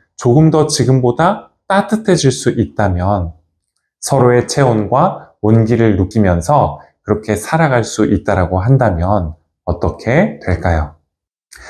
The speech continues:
크고 위대한 일과 작고 보잘것없는 일들 가운데서,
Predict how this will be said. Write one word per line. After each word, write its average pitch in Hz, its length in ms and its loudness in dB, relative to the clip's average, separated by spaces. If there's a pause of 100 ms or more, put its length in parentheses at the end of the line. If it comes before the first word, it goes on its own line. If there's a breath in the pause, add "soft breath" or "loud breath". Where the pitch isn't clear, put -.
(120)
크고 156 400 4
위대한 117 480 0
일과 95 640 -4
작고 - 520 -2
보잘것없는 101 920 0
일들 87 420 0
가운데서, 82 720 -4